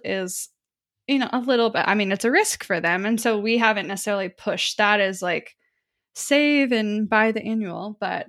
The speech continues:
yeah, forty-seven dollars a month, and they get access to everything. And we add new templates every single month. So the library in which they get access to just grows. And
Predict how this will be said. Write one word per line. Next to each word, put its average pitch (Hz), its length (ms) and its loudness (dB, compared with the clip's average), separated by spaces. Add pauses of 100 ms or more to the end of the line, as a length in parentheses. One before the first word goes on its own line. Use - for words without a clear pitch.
yeah, 220 220 0
forty-seven 277 500 0
dollars 262 340 0
a 254 40 -2
month, 220 440 -2 (380)
and 233 140 4
they 233 80 2
get 226 160 6
access 220 400 2
to - 140 0
everything. 185 560 -2
And 208 120 -2
we 208 160 -2
add 202 300 2
new 220 260 2
templates 226 760 -2 (240)
every 220 340 4
single 208 340 -2
month. 208 380 -2
So - 160 -2
the 196 140 0
library 190 640 2
in 180 100 -2
which 185 280 -2
they 185 160 -2
get 185 140 0
access 180 460 0
to 220 160 0
just 180 300 -6
grows. 190 720 -2 (580)
And 196 640 -2